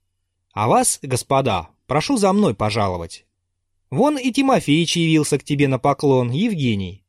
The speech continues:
А он, чай, обрадовался, старый барбос. Что, ведь обрадовался, старый барбос? Милости просим за мной».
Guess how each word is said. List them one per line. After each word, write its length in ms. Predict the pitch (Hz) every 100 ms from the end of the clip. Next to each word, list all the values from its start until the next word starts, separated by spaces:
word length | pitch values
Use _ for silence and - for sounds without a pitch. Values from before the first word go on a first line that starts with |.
| _ _ _ -
А 200 | 110 175
он, 180 | 285
чай, 460 | 294 - 247 247 254
обрадовался, 880 | 220 214 165 143 220 226 139 - 110
старый 340 | - 196 127
барбос. 640 | 120 170 180 127 95 - _ _
Что, 540 | - - 269 208 101 - -
ведь 260 | 131 147
обрадовался, 720 | 143 135 254 294 196 127 120 98
старый 340 | - 233 135
барбос? 560 | 120 160 175 104 - - _ _ _ _ -
Милости 520 | 139 269 247 - 220
просим 420 | 175 143 143 139
за 140 | 135
мной». 400 | 160 156 98 90